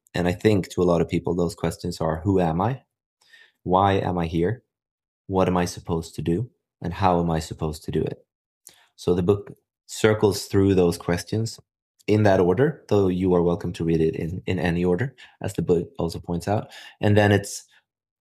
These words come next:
it's just exploring those questions from various perspectives. So it's partly, it's an invitation to explore. And then I'm also, my mind is also finding patterns in that exploration. So it kind of ends up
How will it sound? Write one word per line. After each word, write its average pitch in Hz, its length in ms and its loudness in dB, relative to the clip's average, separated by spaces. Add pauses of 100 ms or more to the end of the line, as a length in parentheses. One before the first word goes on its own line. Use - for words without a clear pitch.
it's 101 220 -2
just 127 220 0
exploring 113 600 2
those 95 200 4
questions 90 520 -2
from 85 180 -2
various 85 560 0 (120)
perspectives. 90 800 -4 (1300)
So - 160 -2
it's 90 120 -2
partly, 107 300 2
it's 90 120 -2
an 95 80 -2
invitation 90 520 0
to 82 100 -2
explore. 110 500 -2 (260)
And 98 120 0
then 104 100 4
I'm 98 160 4
also, 90 560 2
my 95 160 2
mind 92 260 2
is 85 100 -2
also 87 200 0
finding 85 380 -2
patterns 82 560 -2
in 82 120 -4
that 78 140 -2
exploration. 80 640 -4
So - 160 -6
it - 180 -6 (360)
kind 98 160 0
of 87 100 2
ends 98 380 0
up 90 260 0